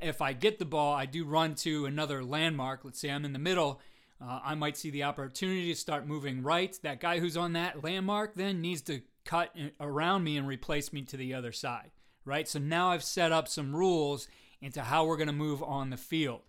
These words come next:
The blockers ahead of me are just always blocking on their landmark, though I would consider some situations where you allow them to make some calls to kinda X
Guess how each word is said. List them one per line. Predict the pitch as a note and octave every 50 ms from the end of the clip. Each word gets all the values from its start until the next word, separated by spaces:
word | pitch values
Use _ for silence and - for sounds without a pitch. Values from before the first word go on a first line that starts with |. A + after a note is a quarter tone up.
| -
The | A2+ B2+
blockers | A#2 A2 C#3+ D3+ D3+ C#3 - D#3+ B2+ C3+
ahead | D3 B2+ C#3+ D#3+ E3+
of | F#3+
me | G3+ G3+ F3+
are | D3+ B2+
just | B2 C3+ - D#3+
always | D3+ C#3+ C#3+ C#3+ B2
blocking | A2 D3 D3 C#3 C#3 - D#3 C3+
on | C3+ C#3 C3 C3
their | B2 A#2+
landmark, | B2 D3+ E3 E3+ F3 E3+ E3 E3+ E3 - -
though | C3+ C3 B2+ B2+
I | B2 C3 C3+
would | C3 C3+ C3+ B2+
consider | - D3 C#3 B2 - - D3+ C#3 C#3
some | - D3+ C#3
situations | B2 - D3 B2+ - D3 C3 C3+ C3+ C#3 C3 - D#3 C#3 B2
where | A#2 B2+ B2
you | B2 B2+ B2+
allow | A#2+ B2+ C3+ C3 C3+
them | B2+ B2+ C#3 C#3 C#3 C3 B2+ -
to | - C3+
make | C3 C3+ C3+ -
some | - C3+ A#2+
calls | - - D#3 D3 D3+ D3+ D3+ C3+ -
to | C#3
kinda | - - C#3+ B2 B2 B2+ -
X | C#3+ C#3 C#3+ D3 D3 - - - -